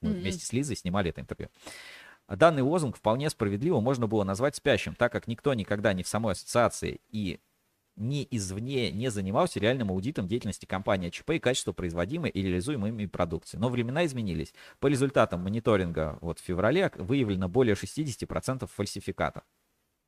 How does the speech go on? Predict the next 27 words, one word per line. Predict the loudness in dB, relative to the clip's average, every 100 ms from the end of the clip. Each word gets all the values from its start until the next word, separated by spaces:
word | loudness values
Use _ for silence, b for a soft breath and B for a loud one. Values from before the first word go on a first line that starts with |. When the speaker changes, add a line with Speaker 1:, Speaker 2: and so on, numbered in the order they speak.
| -20 -20 B B 4
Speaker 1:
Борцы | 4 4 0
за | 0
высокие | 0 0 -2
стандарты | -2 2 2 2
качества | 0 0 -2
из | -2
честной | -2 -2
позиции, | 0 0 0 -2 -2
Э | 0
Т | 0
М, | 2
Русский | -2 -6
Свет, | -4 -2 2
кабельные | 0 0 -2 0
заводы, | 2 4 2
Кабекс, | 4 4 2 0
Радиус, | 0 0 -4
Металлист, | -6 -2 -2 -4 -8
Энергокабель | -8 -2 0 0 0
и | -4 -2
Экокабель. | -4 -2 0 0 0 -8 B B
Для | 4 4
руководства | 6 4 4 0
ассоциации | -2 2 2 2
настала | -2 2 4 4
пора | 4 4
принять | 2 -2 -4